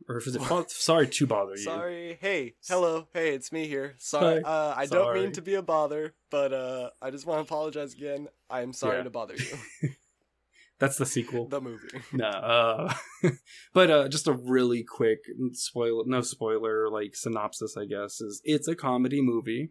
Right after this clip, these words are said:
Speaker 1: of highly political, like, um,
Speaker 2: Topical.
Speaker 1: themes. Yeah, really topical. Yeah.
Speaker 2: Surprisingly.
Speaker 1: This was, like, what, twenty eighteen, I think is,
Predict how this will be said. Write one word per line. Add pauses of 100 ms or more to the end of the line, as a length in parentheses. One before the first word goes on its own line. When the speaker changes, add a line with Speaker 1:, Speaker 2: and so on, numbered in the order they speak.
(160)
Speaker 1:
of (340)
highly
political, (420)
like,
um, (500)
Speaker 2:
Topical. (200)
Speaker 1:
themes. (320)
Yeah, (340)
really
topical.
Yeah.
Speaker 2:
Surprisingly.
Speaker 1:
This
was,
like,
what, (1000)
twenty
eighteen,
I
think
is,